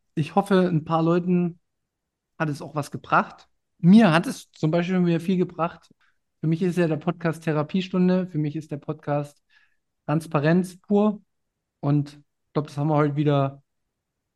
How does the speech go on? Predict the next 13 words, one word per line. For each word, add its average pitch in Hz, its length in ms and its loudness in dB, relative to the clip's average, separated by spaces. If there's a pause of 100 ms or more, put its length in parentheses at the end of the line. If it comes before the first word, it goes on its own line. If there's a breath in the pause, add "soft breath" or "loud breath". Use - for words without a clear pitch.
(400)
dargestellt. 170 760 -2
Deswegen 143 260 -4
bin 135 80 -4
ich 139 100 -10
zufrieden. 170 680 0 (760)
Vielen 175 160 6
Dank 160 180 6
fürs 143 140 -10
Zuhören, 147 540 0 (380)
fürs 135 160 -2
Liken, 143 640 0
fürs - 200 -10
Teilen, 139 500 0